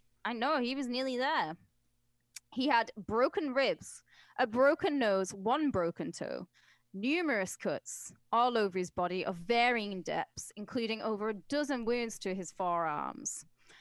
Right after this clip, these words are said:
He had extensive bruising to his face, all over his body, a deep cut in his, into his thumb, so deep his bone was visible, cigarette burns on his arms and hands, and of course,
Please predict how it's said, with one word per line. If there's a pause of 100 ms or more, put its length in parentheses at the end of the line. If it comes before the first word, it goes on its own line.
(180)
He
had
extensive
bruising
to
his (100)
face,
all
over
his
body,
a (160)
deep
cut
in
his, (320)
into
his
thumb,
so
deep
his
bone
was
visible, (380)
cigarette
burns
on
his
arms
and
hands, (260)
and
of
course,